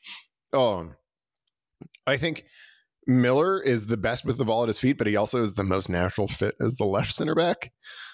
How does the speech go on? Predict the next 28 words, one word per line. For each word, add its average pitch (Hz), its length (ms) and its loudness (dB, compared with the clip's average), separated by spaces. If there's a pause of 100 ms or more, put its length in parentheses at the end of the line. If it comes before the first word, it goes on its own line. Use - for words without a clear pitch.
(180)
Uh, 120 240 0
so, 147 240 2
I 165 80 0
mean, 170 100 0
that 214 140 0
would 196 100 0
be 175 80 2
something 135 300 -2
to 120 60 0
work 120 200 0
out. 127 220 0 (220)
But - 260 2
if 170 180 0
they're 185 120 2
playing 170 260 0
in 135 60 0
a 120 60 0
three, 147 280 2
then 131 160 2
I 107 60 0
think 127 220 -4
that 107 180 -2
becomes 113 320 -4
a 107 60 2
more 117 340 4
of 107 80 0
a 107 60 -2
conversation. 90 720 -2